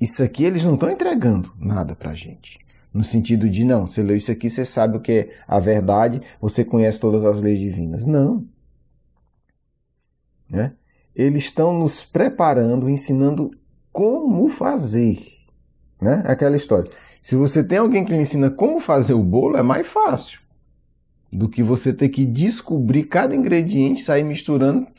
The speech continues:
Ah, eu acho que o bolo tem isso, eu lembro outro dia que eu acho que tem aquilo. Não, tá aqui a receita e tá aqui o passo a passo. Não é o bolo que eles estão dando. Né?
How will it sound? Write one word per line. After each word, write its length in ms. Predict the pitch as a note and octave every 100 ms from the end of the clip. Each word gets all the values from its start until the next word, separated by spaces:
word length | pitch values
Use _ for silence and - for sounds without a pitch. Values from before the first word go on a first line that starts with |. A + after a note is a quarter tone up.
| - - - _
Ah, 180 | - D#3+
eu 160 | D3 C#3
acho 240 | F3+ F3+
que 80 | -
o 80 | D#3
bolo 280 | D#3 D3+
tem 400 | D#3+ D#3 D3 C3
isso, 200 | C3+ -
eu 80 | D3+
lembro 460 | C#3 C3 D3+ D3 D3
outro 320 | C#3 C#3 C3+
dia 420 | G2 G#2+ C#3 D3+
que 140 | C#3 C3+
eu 140 | C3+
acho 280 | A#2+ C#3 -
que 120 | F#3+
tem 180 | - C#3
aquilo. 540 | C3 - A2+ D3+ A#3
Não, 160 | C#4+ -
tá 160 | -
aqui 180 | F#2 -
a 20 |
receita 800 | G#2 A2 - F#2+ F#2+ G#2+ A2 - - _ _ _ _ _
e 100 | -
tá 140 | G#2+ C3
aqui 200 | B2 C#3
o 60 |
passo 440 | C#3+ - A#2+ B2 -
a 60 |
passo. 640 | C#4 E4+ D#4 C#3 - - _ _
Não 240 | - B2 B2+
é 80 | C#3+
o 140 | F4+
bolo 300 | D#4+ B2+ F#2
que 100 | -
eles 120 | E2+
estão 220 | - F2
dando. 280 | D#2+ - - _ _ _ _ _ _ _ _ _ _ _ _ _ _ _ _
Né? 300 | F2+ A2 -